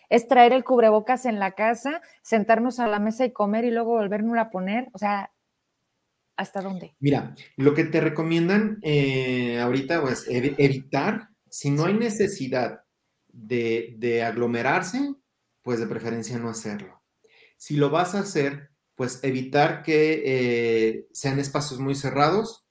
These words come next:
Speaker 1: Ujú.
Speaker 2: favorecer a que estén ventilados, que sean lugares abiertos como jardines.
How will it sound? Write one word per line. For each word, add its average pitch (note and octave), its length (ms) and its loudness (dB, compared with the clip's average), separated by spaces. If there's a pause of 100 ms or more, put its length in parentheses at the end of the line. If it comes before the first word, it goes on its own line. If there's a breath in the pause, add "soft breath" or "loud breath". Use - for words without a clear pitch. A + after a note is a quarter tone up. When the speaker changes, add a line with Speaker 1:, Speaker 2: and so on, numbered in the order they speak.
(140)
Speaker 1:
Ujú. E3 260 -16 (840)
Speaker 2:
favorecer C3 560 2
a D3+ 100 0
que C#3+ 60 -8
estén C#3 300 -4
ventilados, C#3 640 0
que C3+ 100 -4
sean C3 200 -4
lugares B2+ 420 -2
abiertos B2+ 480 -2
como B2 220 -6
jardines. D3+ 800 -4